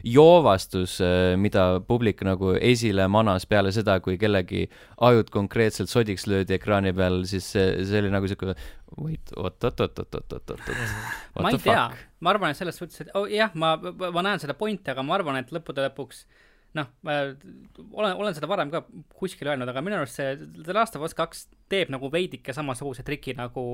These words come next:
Speaker 3: nagu tegi Spec Ops The Line. Et, äh, just see, et sa lõpus, selle mängu teise poole sa mängid Abby'na ja sa mängid nagu nende inimestena ja nende inimeste ees, keda sa varem nagu lihtsalt brutaalselt mõrvasid, paneb sind nagu mõtlema, et, et oot, oot, oot, oot, oot, see nagu see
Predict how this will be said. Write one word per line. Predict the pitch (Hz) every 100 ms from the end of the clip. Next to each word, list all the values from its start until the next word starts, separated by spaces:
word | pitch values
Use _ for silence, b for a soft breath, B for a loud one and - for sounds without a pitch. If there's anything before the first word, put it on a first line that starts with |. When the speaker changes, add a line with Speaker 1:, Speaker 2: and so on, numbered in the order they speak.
| 123 123 135
Speaker 3:
nagu | 131 123
tegi | 131 127
Spec | - 135 -
Ops | 123
The | -
Line. | 127 110 - b b b b
Et, | 139 123 -
äh, | 139 131 143
just | 156 -
see, | 165
et |
sa | -
lõpus, | 151 185 151 135 -
selle | 156 151
mängu | 156 175
teise | 143 156 139
poole | 151 147 123
sa | 135
mängid | 143 135 143
Abby'na | 170 135 120 120
ja |
sa | 120
mängid | 139 151 135
nagu | 123 127
nende | 135 156 131
inimestena | 156 151 123 123 - 135 127 131 147 120
ja |
nende | 131 131
inimeste | 143 127 120 123
ees, | 156 123 -
keda | - 123
sa | 123
varem | 156 120
nagu | 123 127
lihtsalt | 135 123 - b b - _ _ -
brutaalselt | 180 - 233 175 131 127
mõrvasid, | 185 139 120 139 - b b b -
paneb | 165 -
sind | 151
nagu | 139
mõtlema, | 156 190 - 127 127
et, | -
et | 135 151
oot, | 156 147
oot, | 139 135
oot, | 127 -
oot, | 131 -
oot, | 127 -
see | 135
nagu | 135 143
see | 147